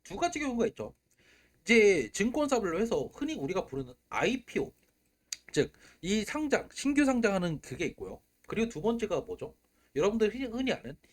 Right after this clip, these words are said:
이전 상장, 이게 있죠. 그런데 여러분들이 이 첫 번째 케이스는요. 정말 조심해야 돼요. 이 기존 주주들이 정말 이를 갈고 이, 삼 년 전부터 투자했던 친구들이 엑시트하기 위해서 다 던져요. 그럼 결국에 나락을 갈 수밖에 없겠죠.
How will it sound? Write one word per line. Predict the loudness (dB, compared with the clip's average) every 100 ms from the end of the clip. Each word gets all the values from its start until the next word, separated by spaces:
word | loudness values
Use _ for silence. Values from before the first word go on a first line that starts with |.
| _
이전 | -10 -4 4 4 2
상장, | -6 -12 -14 _ _ _
이게 | -10 -6
있죠. | -6 -8 -16 _ _ _ -2
그런데 | 0 2 4
여러분들이 | 4 2 -2 -4 -6 -10 -14 _ -6
이 | -2 -2 -4
첫 | -10 -8
번째 | -4 -2 -2 -4
케이스는요. | -2 -4 -2 -4 -4 -6 -8 _ _
정말 | -2 -2 -2
조심해야 | -4 0 2
돼요. | 2 -2 -6 _ -2
이 | 0 0
기존 | 2 4 4 2
주주들이 | 0 -2 0 0 -2 -6 _ -4
정말 | 2 6 6 6 4
이를 | 4 4 4
갈고 | 4 2 4
이, | 2 2
삼 | 0
년 | 0 -2
전부터 | -8 -12 -2 0 0 -6 -20
투자했던 | -2 2 4 4 4 0
친구들이 | 0 0 0 0 -2 -6 _
엑시트하기 | -2 -2 0 0 2
위해서 | 0 2 2 0 -12 _
다 | -2 -2
던져요. | 0 2 4 4 0 -8 _ _ _
그럼 | 0 0
결국에 | 0 -2 2 2
나락을 | 2 0 -2
갈 | -8 -14
수밖에 | -14 -12 -12
없겠죠. | -10 -14